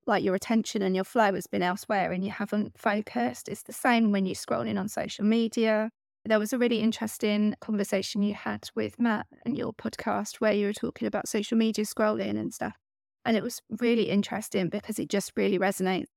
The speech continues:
So many people have that issue where they, "Oh, I just check Facebook, or I just check it, LinkedIn, or I just check, uh, TikTok," or whatever it is.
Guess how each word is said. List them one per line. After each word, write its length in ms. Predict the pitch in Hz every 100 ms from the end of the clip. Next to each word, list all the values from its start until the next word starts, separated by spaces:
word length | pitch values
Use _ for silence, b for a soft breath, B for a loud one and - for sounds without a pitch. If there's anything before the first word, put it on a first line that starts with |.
| _
So 260 | - 226
many 200 | 208 202
people 640 | 202 240 233 - - 208 220
have 220 | 226 196 -
that 160 | 202 -
issue 480 | 208 - 185 -
where 340 | 208 208 196 208 _ _ _ _ _ _ _ _
they, 380 | 214 196 190 190 - -
"Oh, 160 | 208
I 100 | 190
just 280 | 190 220 -
check 180 | - - -
Facebook, 440 | 185 190 - - -
or 60 | -
I 40 |
just 240 | - - -
check 240 | 196 -
it, 140 | 127 -
LinkedIn, 500 | 175 - - 170 170
or 60 | 175
I 40 | 175
just 260 | 202 -
check, 220 | - 220 - _ _ -
uh, 100 | 143 -
TikTok," 540 | - - - 185 - 165
or 60 |
whatever 360 | 147 185 185 190
it 60 |
is. 400 | 190 - - 170